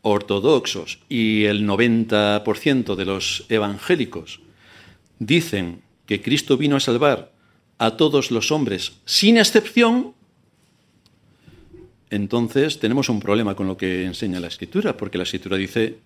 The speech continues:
que no es así, y se nos dan los matices justamente en este anuncio del ángel, que llamarás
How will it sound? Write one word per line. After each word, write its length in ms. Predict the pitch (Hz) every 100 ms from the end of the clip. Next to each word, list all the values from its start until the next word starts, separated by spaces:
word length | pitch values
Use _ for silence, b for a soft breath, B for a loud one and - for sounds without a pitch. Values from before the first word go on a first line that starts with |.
| -
que 100 | 104
no 80 |
es 120 | 95 87
así, 260 | - 214 - _ -
y 80 | 120
se 140 | 107
nos 140 | 92
dan 120 | 110 107
los 160 | 104
matices 540 | 101 95 123 160 156 - _ _
justamente 680 | - 107 104 110 107 147 170 B B B B B -
en 140 | 110
este 180 | 107 107
anuncio 380 | 107 113 110 101
del 140 | 90
ángel, 400 | 120 90 - 95
que 120 | - 90
llamarás 520 | 87 90 104 -